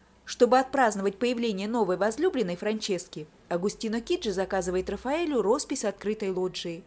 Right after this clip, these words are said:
Основной темой фресок выбрали сюжет истории Амура и Психеи. На плафоне этого зала размещены две большие фрески. На одной из них изображен свадебный пир Амура и Психеи,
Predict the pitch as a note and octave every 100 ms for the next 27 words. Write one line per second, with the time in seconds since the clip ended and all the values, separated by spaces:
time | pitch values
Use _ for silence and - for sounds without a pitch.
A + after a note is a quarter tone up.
0 | - - - - - - - F3+ F3 F3
1 | E3+ E3 F3 C4+ E4+ - D#3+ - - -
2 | G3 F#3 F3+ F3+ G3 F#3+ F3 F#3 - D#4
3 | E4+ C#4+ - F3 G3+ A3 G#3 - F#3 -
4 | F3 F3 D#3 - - - - - - -
5 | F#3+ G3+ A3+ A#3+ C4 G3+ G3 G#3+ A3 A#3+
6 | E4+ F#4 F3 G3 G3 A#3 - A3 F#3 A3+
7 | F#4 B3+ - B3+ A#3+ G3 G3+ - F#3 -
8 | _ F3+ F#3+ E3+ F3+ F#3+ F#3+ C4+ A3 E3+
9 | F3 F3+ F3+ - F3+ E3+ D3+ F3 F3 D#4
10 | F4+ D#4+ D#4 D4 D4 C#4+ C4+ C#4 C#4 C4+